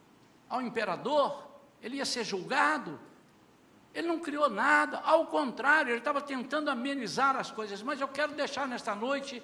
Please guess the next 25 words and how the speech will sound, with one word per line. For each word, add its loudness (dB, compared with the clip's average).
a 0
posição 0
de -4
um -4
servo 0
de -6
Deus 0
que -6
tem 2
na 0
sua 0
vida 0
uma 2
âncora 0
segura. -6
As 4
tempestades, 4
já 6
que 2
nós 4
temos -2
que -10
passar 4
por -4
elas, -2